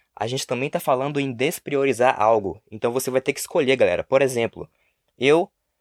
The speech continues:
estudo russo todos os dias e tenho meus amigos, né, que a gente sai pra praticar esportes, pra fazer capoeira, pra treinar parkour, porque eu gosto muito de esportes,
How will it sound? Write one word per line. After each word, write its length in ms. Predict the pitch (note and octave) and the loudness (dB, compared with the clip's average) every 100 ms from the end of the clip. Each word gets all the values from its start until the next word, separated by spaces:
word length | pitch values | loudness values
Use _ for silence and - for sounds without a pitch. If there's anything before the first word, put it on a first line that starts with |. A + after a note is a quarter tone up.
| _ _ _ _ | _ _ _ _
estudo 340 | A#2+ - C#3 | -12 -6 -2
russo 320 | C3 B2 C3+ B2 | 0 0 -2 -2
todos 300 | C3+ D3+ C3+ | 0 0 -2
os 100 | A2+ | -4
dias 420 | A2 D3+ D#3+ - _ _ _ _ | 0 0 0 -6 _ _ _ _
e 500 | G#2+ A#2+ A#2+ A2+ G#2+ G2 | -4 0 2 2 0 0
tenho 140 | B2+ | 0
meus 180 | C3 B2+ | 2 2
amigos, 360 | A#2+ B2 E3 C3+ | 2 2 -2 0
né, 180 | C#3 D#3 | 0 0
que 440 | - A#2 G2+ F#2 _ _ _ _ - | -4 -4 -4 -6 _ _ _ _ -6
a 100 | G#2 | -4
gente 220 | A#2 A#2 | -4 -2
sai 200 | A#2 A2 | 2 2
pra 400 | A2+ G2+ F2+ E2+ | 2 2 2 0
praticar 360 | - A#2 - | -2 -2 0
esportes, 540 | A2 - B2+ E3 - - | -2 0 2 2 0 -6
pra 160 | - | -4
fazer 220 | G#2 A2 G#2+ | -4 -4 -4
capoeira, 460 | A2+ C#3 D3+ D#3 | -2 2 2 2
pra 300 | - A2 F#2+ - _ _ _ | 0 0 0 -4 _ _ _
treinar 280 | A#2+ A2+ G#2 | -4 -2 0
parkour, 480 | B2+ - C#3 E3 | -2 -2 -6 -6
porque 240 | - G#2+ A2 | -8 -12 -4
eu 60 | |
gosto 220 | G#2+ A2 A#2 | -2 -2 -4
muito 200 | G#2+ G#2 | -8 -10
de 60 | |
esportes, 540 | G2+ - B2+ D#3 C#3 | -10 0 0 0 -8